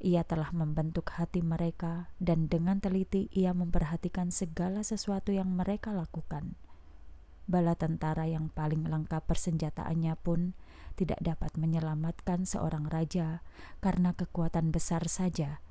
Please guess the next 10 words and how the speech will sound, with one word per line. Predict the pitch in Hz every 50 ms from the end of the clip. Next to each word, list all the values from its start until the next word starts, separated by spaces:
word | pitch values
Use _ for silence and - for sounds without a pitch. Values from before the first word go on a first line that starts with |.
| - - -
tidaklah | - 226 190 214 202 - 208 196 180 - - - -
cukup | - 180 - - 165 151 - - - -
untuk | 180 175 165 175 - -
menyelamatkan | 170 156 151 156 160 151 151 151 156 160 175 - - - 165 151
seseorang. | 147 - 165 - - - - 147 151 147 143 143 147 151 147 - - - - - - - - - - - - - - - - - - - -
Kuda | - 214 175 185 175
perang | - - - 156 151 151 147 - - -
tidak | - 165 - -
dapat | - 165 156 - - 151 -
diandalkan | - - 151 156 156 160 160 160 156 - 151 143